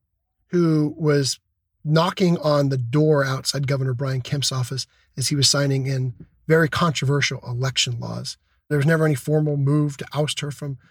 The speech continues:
the state legislature or, or take any other severe disciplinary action, but it got a lot of attention. The second one didn't get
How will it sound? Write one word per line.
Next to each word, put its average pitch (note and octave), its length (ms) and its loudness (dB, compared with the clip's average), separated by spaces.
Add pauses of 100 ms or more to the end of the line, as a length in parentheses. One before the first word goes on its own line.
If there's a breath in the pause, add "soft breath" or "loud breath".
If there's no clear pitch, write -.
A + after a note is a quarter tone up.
(260 soft breath)
the D3+ 80 -6
state D3 320 -2 (300)
legislature C#3+ 720 2
or, C3+ 300 -6 (200 soft breath)
or C3+ 80 -2
take D3+ 260 0
any C#3 160 2
other C3+ 300 -2 (340 soft breath)
severe D3 480 2
disciplinary C3 640 0
action, B2 460 -2 (420)
but D3+ 220 0 (140)
it D#3 140 -2
got D#3 160 4
a D3+ 40 2
lot D3 140 2
of E3 60 2
attention. C#3 460 -2 (360)
The D3+ 80 0
second A4 320 0
one D4 140 4
didn't F#3+ 300 2
get D#3 220 0